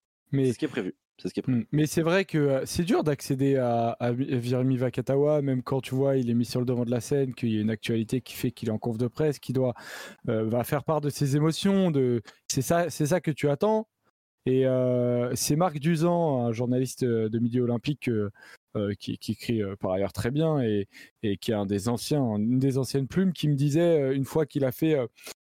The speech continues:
Speaker 1: le portrait de Virimi Vakatawa, alors que ça faisait, euh, plus de cinq ans qu'il le connaissait, il apprenait encore des trucs sur Virimi Vakatawa, puisqu'il avait beaucoup de mal, Virimi, à, à donner un peu de lui-même.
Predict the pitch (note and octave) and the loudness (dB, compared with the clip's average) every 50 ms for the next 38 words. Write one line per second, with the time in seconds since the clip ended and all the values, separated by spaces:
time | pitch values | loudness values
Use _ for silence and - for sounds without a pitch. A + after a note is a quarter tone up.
0 | _ - - D#3 C3 - F3+ D#3 - - F#3+ A3 G#3 E3+ D#3 B2+ C#3 D3+ D3 D#3+ | _ -2 0 0 2 2 0 0 0 2 2 4 4 4 2 2 0 0 2 2
1 | D#3 D3+ D3 D#3 D3 - D#3+ D3+ - D#3 E3 F#3 G#3 A3 F#3+ D#3 D3 - - D3+ | 2 2 2 2 2 0 0 2 2 2 4 4 4 4 4 2 0 -2 -2 -2
2 | C#3 B2+ C3 B2+ D#3 F3+ F3 D#3+ C#3 C3 A#2+ - - _ - C3+ - - D#3+ E3 | -2 0 0 2 2 4 4 4 4 2 0 -4 -8 _ -8 -4 -2 0 0 0
3 | - F#3 F#3+ D3+ - D3+ C#3 C#3 - D3 C#3 D3 C#3 - G#3 A3+ - - - - | 0 -2 -2 -2 -2 -2 -2 0 0 0 0 0 0 0 -2 -2 -2 -6 -16 -12
4 | - - D3+ D3+ D#3 - - F3 F3+ F3+ F3+ F3+ - - A3+ G#3+ F3+ E3+ - - | -4 0 2 2 2 2 2 2 2 4 2 2 2 2 2 2 2 0 -2 -2
5 | G3+ F3 - F3 D3 C#3+ D3 D#3 D#3+ D#3+ D#3 D3 D#3+ D#3 - E3 D#3+ F3 F3+ G3 | -4 -2 -2 -2 0 0 0 0 2 2 2 2 2 0 0 0 2 2 2 2
6 | F#3+ F3 - - - E3 D3 D3 C3+ C#3+ C#3+ C#3+ C#3+ - - E3 D3+ F#3 A3+ A3+ | 2 0 -2 -8 -4 0 0 0 2 0 0 -2 -4 -2 -2 0 2 2 2 2
7 | F3 C#3 C#3+ C#3+ C#3+ C#3+ D3+ F3 F3+ D3 C3 A#2 - - - - - - - A#2+ | 2 0 0 0 2 2 2 2 2 2 2 0 -2 -6 -18 -20 -16 -8 -2 0
8 | B2 B2+ C3 C3 C#3+ E3 F3 G3 F#3+ F3+ - - F#3 D#3+ E3 F#3 F#3 G3+ F#3+ D#3 | 2 2 2 2 2 2 4 4 4 2 2 0 0 0 2 2 4 4 2 2